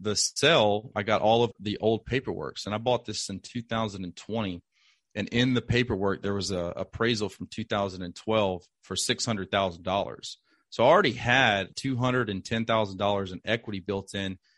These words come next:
from two thousand and twelve. It's very hard to figure out what the only hotel in town is worth in a very small area. But I do know that whenever we go to sell it, it's probably gonna be closer to eight, nine hundred thousand dollars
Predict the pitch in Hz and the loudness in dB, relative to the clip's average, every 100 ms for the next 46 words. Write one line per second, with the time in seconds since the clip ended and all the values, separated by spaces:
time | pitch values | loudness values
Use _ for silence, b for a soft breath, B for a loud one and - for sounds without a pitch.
0 | _ _ _ _ - 107 - 180 156 131 | _ _ _ _ -2 -2 0 2 6 6
1 | 107 95 - - 135 98 90 - _ _ | 4 -4 -4 2 4 4 0 -10 _ _
2 | _ - 104 101 147 139 120 123 120 113 | _ -12 -8 2 6 6 4 4 4 0
3 | - 117 107 107 92 95 104 101 - 95 | -6 -4 2 2 2 0 0 0 -2 -8
4 | - 104 104 101 101 - 92 95 92 98 | -4 -4 -2 -2 -4 -4 -6 -4 -6 -6
5 | 92 92 95 b b b 98 104 95 95 | -4 -4 -8 b b b -2 -2 -2 -2
6 | 95 - - 101 87 101 101 90 - 95 | -2 -4 -8 -6 -2 -2 0 -2 -4 -4
7 | 92 92 98 113 131 _ _ _ _ _ | -2 -2 -2 -2 -2 _ _ _ _ _
8 | 98 98 92 _ - _ - - - 104 | 0 0 0 _ -20 _ -20 -14 -2 -2
9 | 110 127 123 113 107 107 113 113 117 110 | 2 4 6 6 4 2 0 0 -2 0
10 | 110 104 - 95 95 85 - - 104 101 | 0 0 -2 -2 -2 -4 -8 0 0 0
11 | 98 90 87 - 95 - 87 - - 95 | -4 -6 -8 -4 -4 -4 -12 -10 -8 -8
12 | - 92 92 95 87 90 90 87 82 80 | -6 -6 -4 -6 -6 -6 -6 -8 -8 -8
13 | 73 - | -10 -12